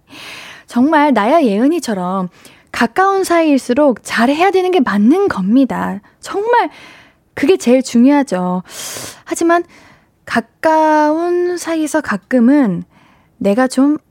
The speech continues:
만만한 사람이 되어주는 것도 괜찮은 것 같아요. 그러니까 보통은 내가 서운한 것만 생각하면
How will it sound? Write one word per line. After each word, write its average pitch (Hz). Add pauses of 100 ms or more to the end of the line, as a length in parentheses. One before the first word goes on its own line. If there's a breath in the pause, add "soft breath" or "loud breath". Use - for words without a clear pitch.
(380)
만만한 277
사람이 277
되어주는 196
것도 254
괜찮은 196
것 -
같아요. - (1000 loud breath)
그러니까 180
보통은 208
내가 190
서운한 320
것만 190
생각하면 233